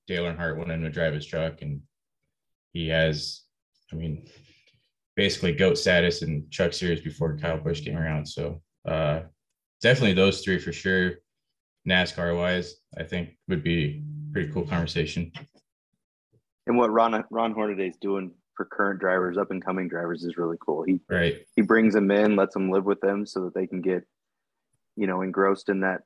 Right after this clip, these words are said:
Speaker 2: in that world down there and trains them and mentors them. So, uh, that, that's a good one. I like that.
Speaker 1: Yeah. And I mean, uh, like, some of his interview was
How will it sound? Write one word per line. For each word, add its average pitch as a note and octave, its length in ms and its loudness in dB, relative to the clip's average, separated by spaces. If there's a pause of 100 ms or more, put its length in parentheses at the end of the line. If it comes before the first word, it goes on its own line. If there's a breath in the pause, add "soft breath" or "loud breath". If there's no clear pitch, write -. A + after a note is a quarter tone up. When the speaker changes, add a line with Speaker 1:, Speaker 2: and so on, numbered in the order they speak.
(120)
Speaker 2:
in G2 140 -8
that F#2 200 0
world G2 360 2
down G2 200 2
there G2 240 -2
and F2 120 -8
trains F#2+ 320 -6
them G2 120 0
and E2+ 100 -2
mentors F#2 440 0
them. G2 160 -2
So, E2 420 -6
uh, E2 120 0
that, F#2+ 120 0 (100)
that's F#2+ 160 2
a F2 40 0
good F2+ 160 2
one. E2+ 140 -8 (200)
I F2+ 40 -6
like F2 200 -2
that. D#2+ 140 -2 (160)
Speaker 1:
Yeah. E2 220 2 (380)
And F#2 260 4
I G#2 40 2
mean, G2 360 2 (480 loud breath)
uh, F2+ 400 4 (880)
like, G2+ 280 0 (120)
some - 260 2
of A2+ 140 4
his G#2+ 220 4
interview G2+ 400 2
was F#2 580 0